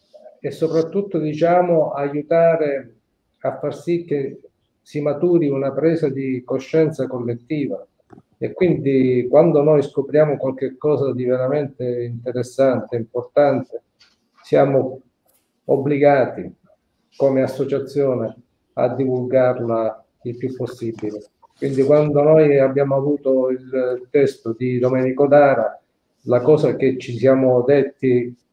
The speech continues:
l'unica cosa da fare è presentarla al largo pubblico.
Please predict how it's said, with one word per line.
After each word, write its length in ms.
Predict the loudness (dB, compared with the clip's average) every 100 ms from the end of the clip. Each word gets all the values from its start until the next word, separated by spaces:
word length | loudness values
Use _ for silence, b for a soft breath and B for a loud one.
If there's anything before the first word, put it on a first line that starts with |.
| _
l'unica 420 | -2 0 2 0 0
cosa 240 | 0 0
da 180 | 0 0
fare 520 | 0 0 -2 -6 -8
è 120 | -12
presentarla 1080 | -10 -6 -4 -4 -4 -4 -2 -2 -2 -4 -8 _ _ _ _ _ _ _ _ -2
al 280 | 2 4 4
largo 600 | 4 4 4 2 0 -2
pubblico. 680 | -2 -4 -6 -10 -4 -4